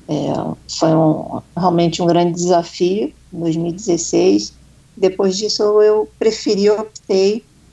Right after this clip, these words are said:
por não me meter mais nesses grandes desafios co-, como, é, profissional,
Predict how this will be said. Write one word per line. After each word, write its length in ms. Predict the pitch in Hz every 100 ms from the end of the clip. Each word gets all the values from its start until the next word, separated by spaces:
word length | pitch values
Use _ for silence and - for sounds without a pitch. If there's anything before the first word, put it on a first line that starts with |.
| -
por 720 | 202 202 202 202 202 196 196 196 190 -
não 220 | 202 214
me 60 | 233
meter 400 | 240 233 240 233
mais 280 | 220 208 214
nesses 300 | 214 214 202
grandes 320 | 202 208 190
desafios 480 | 202 196 208 196 196
co-, 240 | - 220 - - -
como, 640 | 226 233 226 214 185 175 - - - - -
é, 680 | 190 185 175 165 160 160 156
profissional, 920 | 160 202 202 - 175 156 165 190 220